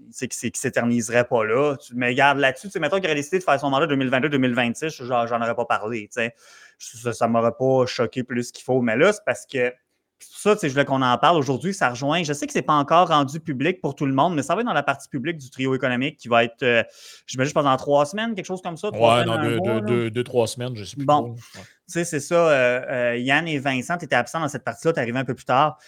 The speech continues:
Speaker 1: Ils parlaient de, tu sais, de Norvolt, évidemment, le retour sur Norvolt, puis les investissements, puis les subventions au Québec, tu sais, comment que ça prend beaucoup de place, tu sais, dans, euh, dans notre économie, puis comment que le Québec,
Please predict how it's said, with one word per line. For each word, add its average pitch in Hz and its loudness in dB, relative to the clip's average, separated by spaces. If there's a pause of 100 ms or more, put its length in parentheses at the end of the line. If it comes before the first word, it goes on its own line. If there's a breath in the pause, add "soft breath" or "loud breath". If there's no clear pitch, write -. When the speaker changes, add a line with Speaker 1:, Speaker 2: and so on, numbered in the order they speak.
(220 soft breath)
Speaker 1:
Ils 127 -6
parlaient 131 4
de, 123 2
tu 113 0
sais, 143 -4
de 127 0
Norvolt, 123 0
évidemment, 113 -4
le 117 -2
retour 131 -4
sur 127 -10
Norvolt, 113 -4
puis 110 -8
les 101 -8
investissements, 110 -4
puis 120 -12
les - -14
subventions 110 -8
au 117 -10
Québec, 117 -4
tu - -20
sais, 117 -6
comment 110 -6
que 117 -8
ça 123 -6
prend 110 -6
beaucoup 113 -14
de - -20
place, 117 0
tu - -18
sais, 123 -4
dans, 98 -6 (440 loud breath)
euh, 104 -8
dans 104 -2
notre 107 -2
économie, 110 -2
puis - -8
comment 110 -2
que 110 -8
le 113 -2
Québec, 110 -4